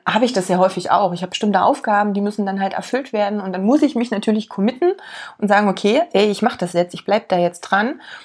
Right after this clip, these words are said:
Und dann ist eben auch der Austausch ganz wichtig. Was ich bei mir in meiner letzten Challenge, die ich gemacht habe, ähm, mit Trainern gemerkt habe, ist, dass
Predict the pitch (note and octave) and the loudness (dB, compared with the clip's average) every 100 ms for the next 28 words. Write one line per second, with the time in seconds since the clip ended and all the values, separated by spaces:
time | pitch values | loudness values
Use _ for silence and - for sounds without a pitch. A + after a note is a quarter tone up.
0 | - F#3 F#3 - - G#3+ - - F#3+ - | -4 0 0 0 0 -2 -2 -2 0 0
1 | A3+ A3+ G#3 F#3+ G3+ - - F#3+ G3+ F#3 | 0 -2 2 2 2 -2 -2 -2 0 0
2 | G3 - D3+ D3+ - - - - F#3 G#3 | 0 0 0 -2 -14 -18 -12 -4 0 0
3 | - F3+ F3+ G#3+ B3 G#3+ F3+ F3+ F#3 G3 | -2 -2 2 2 2 0 0 2 0 -2
4 | E3+ - A#3+ D#4+ D#4 C4+ C4+ B3 A#3+ B3 | -4 -2 0 0 -2 -4 -4 -4 -2 -4
5 | - A3 A3 A3 G#3+ - G#3+ G#3 G#3+ - | -4 -4 -2 -2 -4 -4 -6 -6 -8 -6
6 | G#3 G#3 G3+ G3 F#3+ G3 - F3+ - - | -4 -4 -4 -4 -4 -6 -8 -8 -8 -8
7 | - - | -8 -8